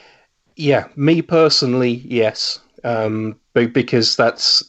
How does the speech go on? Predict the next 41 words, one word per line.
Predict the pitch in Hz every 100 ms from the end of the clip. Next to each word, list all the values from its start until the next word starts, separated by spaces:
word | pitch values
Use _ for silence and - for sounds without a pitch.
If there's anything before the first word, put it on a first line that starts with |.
| _ 143
it's | 139 127 127 139
very | 139 131
much | 127 -
a |
play | - 120 113
style | - 110 110
thing. | 107 117 110 117 - _ - - _
You | 127
know, | 110
chatting | 113 139 123 123
to | 117 120
other | 117 117
Alchemist | 113 113 113 107 -
players, | 117 107 107 107 - - -
you | 117
know, | 110 107 - _ _ _ _ _ _
I, | - 123
I | 123
dare | 120 120
say | 117 120
the | 156
Facebook | 127 113 - -
group | 127 110
is | 113
gearing | 110 120 113 113
up | 110 -
for | 120
another | 110 110
big | 110 113
civil | - 120 113 110
war | 113 113
about | 107 110 107
this, | - 110 -
but | 110
it's | 110
very | 131 123 117
much | 113 113 -
a |
play | - 113 110
style | - 110 107
thing. | 107 - 110 101